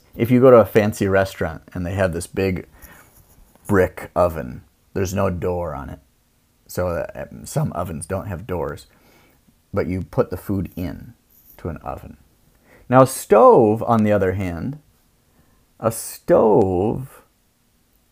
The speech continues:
is the part that's on top. So a stove, you don't bake in a stove. You usually fry or boil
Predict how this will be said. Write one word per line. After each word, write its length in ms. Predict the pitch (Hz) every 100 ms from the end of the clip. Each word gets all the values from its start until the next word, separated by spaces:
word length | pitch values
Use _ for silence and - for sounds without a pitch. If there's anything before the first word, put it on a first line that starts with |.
| _ -
is 720 | 123 123 123 123 120 120 - _ _ _ _ _ _ _ _ _ 117
the 80 |
part 400 | - - 143 131
that's 180 | 127 -
on 240 | 110 113 107
top. 520 | - 147 143 - - _ _ _ _ _ _ _ _ _
So 220 | - 113
a 60 | 113
stove, 840 | - - 170 196 190 117 107 120 _ _ _ _
you 60 | -
don't 340 | 180 82 -
bake 480 | 107 135 - - - _ _ _
in 100 | 101
a 60 | 87
stove. 560 | - 82 50 - - _ _ _ -
You 200 | 107 117
usually 500 | 110 156 180 135 95
fry 640 | - - 113 104 104 104
or 200 | 101 87
boil 720 | 87 104 107 104 90 85 95